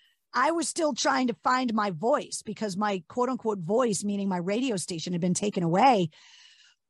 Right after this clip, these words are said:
But then on top of it, that was kind of when I was like, "These people,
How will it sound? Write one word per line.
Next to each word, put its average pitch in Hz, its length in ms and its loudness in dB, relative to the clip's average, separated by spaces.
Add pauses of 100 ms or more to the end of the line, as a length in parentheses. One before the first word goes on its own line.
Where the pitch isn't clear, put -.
(100)
But 262 200 2
then 349 160 6
on 381 180 8
top 330 360 4
of 269 100 2
it, 202 220 0
that 262 280 4
was - 140 -4
kind 302 240 2
of 269 80 0
when 254 140 2
I 226 100 2
was 214 160 -2
like, 190 480 -6 (1400)
"These 320 200 -10
people, - 600 -4